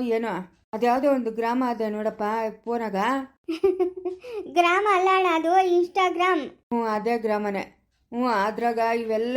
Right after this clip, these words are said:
Speaker 1: ಏನು ಮುಳುಗಿ ತೇಲ್ತಾವ. ಹೋಗಪ್ಪ, ಯಾರು ನಂಬೋದ, ಯಾರನ್ನ ಬಿಡೋದ? ಮೊದ್ಲು ಕಾಲದಾಗ ಎಲ್ಲರೂ ನನ್ನ ಮಗಳ್ಗ ಒಂದೊಳ್ಳೆ ಗಂಡು ಸಿಕ್ಕಿದ್ರೆ ಸಾಕಪ್ಪ ಅಂತ ಇದ್ರು. ಇವಾಗ ನನ್ನ ಮಗನ್ಗ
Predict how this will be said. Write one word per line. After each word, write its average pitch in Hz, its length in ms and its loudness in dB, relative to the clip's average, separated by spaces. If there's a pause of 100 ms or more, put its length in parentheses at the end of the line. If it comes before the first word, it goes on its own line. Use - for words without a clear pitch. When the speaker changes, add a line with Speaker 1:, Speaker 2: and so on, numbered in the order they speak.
(140)
Speaker 1:
ಏನು 247 400 -2
ಮುಳುಗಿ 240 400 -2
ತೇಲ್ತಾವ. 233 460 -2
ಹೋಗಪ್ಪ, 208 340 0
ಯಾರು 196 400 0
ನಂಬೋದ, 196 360 -4
ಯಾರನ್ನ 185 460 -2
ಬಿಡೋದ? 180 260 -2 (680)
ಮೊದ್ಲು 269 300 0
ಕಾಲದಾಗ 294 340 0
ಎಲ್ಲರೂ 269 320 -2
ನನ್ನ 262 580 -2
ಮಗಳ್ಗ 269 280 -2 (280)
ಒಂದೊಳ್ಳೆ 247 360 -2
ಗಂಡು 240 260 -2
ಸಿಕ್ಕಿದ್ರೆ 254 400 -2
ಸಾಕಪ್ಪ 240 440 -2
ಅಂತ 226 200 -4
ಇದ್ರು. 190 240 -2 (520)
ಇವಾಗ 277 400 2 (560)
ನನ್ನ 226 260 -4
ಮಗನ್ಗ 247 380 -2